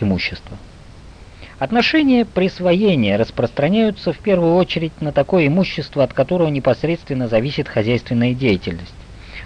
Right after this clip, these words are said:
В его состав входят факторы производства и материальные блага,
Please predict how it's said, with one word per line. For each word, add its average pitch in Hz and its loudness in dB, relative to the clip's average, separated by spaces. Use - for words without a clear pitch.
В 120 -4
его 196 2
состав 185 0
входят 131 0
факторы 151 -2
производства 110 0
и 190 0
материальные 101 0
блага, 123 0